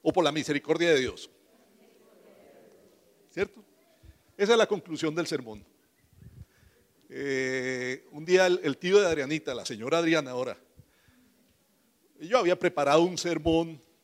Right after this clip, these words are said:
bien, era una predicación, pero era netamente médica, y después de decirla, él se paró enseguida, él tenía la siguiente conferencia,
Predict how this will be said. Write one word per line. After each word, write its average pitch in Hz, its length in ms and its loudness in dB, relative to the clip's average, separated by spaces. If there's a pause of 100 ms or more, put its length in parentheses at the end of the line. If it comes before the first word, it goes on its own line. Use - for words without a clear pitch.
(140)
bien, 160 380 -8 (600)
era 208 200 2
una 202 220 0
predicación, 160 520 0
pero 165 220 -4
era 160 480 -2 (440)
netamente 156 500 -6
médica, 170 560 0 (880)
y 143 140 -4
después 143 400 2
de 226 120 10
decirla, 196 600 4
él 185 120 0
se 220 120 2
paró 156 240 0
enseguida, 185 420 -2
él 151 80 -4
tenía 180 260 -2
la 170 100 0
siguiente 156 280 -8
conferencia, 160 600 -8